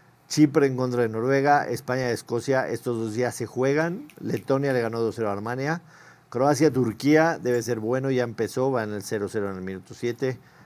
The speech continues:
Albania en contra de la República Checa. Polonia ya le gana uno cero a las Islas Faroe. Andorra en contra de Kosovo y Bielorrusia en contra de Rumania. Partidos que ya están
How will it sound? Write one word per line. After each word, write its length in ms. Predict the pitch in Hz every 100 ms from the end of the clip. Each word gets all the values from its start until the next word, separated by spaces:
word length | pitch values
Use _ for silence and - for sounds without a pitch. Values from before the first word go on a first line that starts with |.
| _ -
Albania 520 | 113 120 123 131 131
en 80 | 117
contra 260 | 120 117
de 60 | 110
la 120 | 95
República 460 | 95 98 107 101 98
Checa. 440 | 131 120 139 143 - - _
Polonia 400 | 113 127 139 139 135
ya 140 | 131
le 80 | 131
gana 180 | 127 127
uno 200 | 120 110
cero 220 | 135 120
a 20 | 113
las 200 | 104 117
Islas 280 | 107 110 -
Faroe. 500 | 110 139 147 156 156 - - _
Andorra 680 | 117 123 127 143 147 147 135
en 120 | 117
contra 240 | 127 120
de 80 | 113
Kosovo 540 | 107 95 131 131 139 -
y 100 | 120
Bielorrusia 600 | 117 113 107 104 107 113
en 80 | 101
contra 340 | 101 98 104
de 220 | 101 107 -
Rumania. 580 | 104 110 101 123 131 131
Partidos 300 | 107 113 107
que 80 | 110
ya 100 | 107
están 320 | - 110